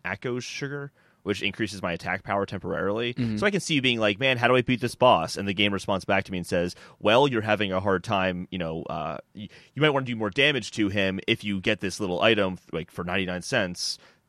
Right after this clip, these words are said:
Speaker 1: then you can do more damage to him, beat the boss." I imagine it being something like that. I don't think that's terrible.
Speaker 2: Yeah.
Speaker 1: As long as it's single player.
Speaker 2: Especially thinking of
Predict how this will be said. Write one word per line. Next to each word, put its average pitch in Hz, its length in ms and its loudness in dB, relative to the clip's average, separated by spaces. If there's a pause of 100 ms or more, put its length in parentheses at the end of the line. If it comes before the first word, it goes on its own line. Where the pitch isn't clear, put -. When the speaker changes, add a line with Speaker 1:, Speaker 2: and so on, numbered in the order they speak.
Speaker 1:
then 104 220 0
you 98 100 -2
can 101 140 -6
do 95 100 -6
more 85 160 -4
damage 92 320 2
to 90 80 -6
him, 82 60 -4
beat 82 100 -8
the 80 80 -6
boss." 85 220 -4
I 120 60 2
imagine 131 260 2
it 113 60 -4
being 101 120 0
something 95 220 -2
like 90 140 -2
that. 85 260 2
I 98 40 4
don't 110 160 4
think 92 160 -4
that's 87 220 -4
terrible. 82 540 -8 (200)
Speaker 2:
Yeah. 110 280 4 (100)
Speaker 1:
As 95 140 -6
long 95 80 -2
as 92 80 -6
it's - 100 -12
single 90 220 -10
player. - 80 0
Speaker 2:
Especially 165 400 6
thinking 147 400 4
of 113 420 8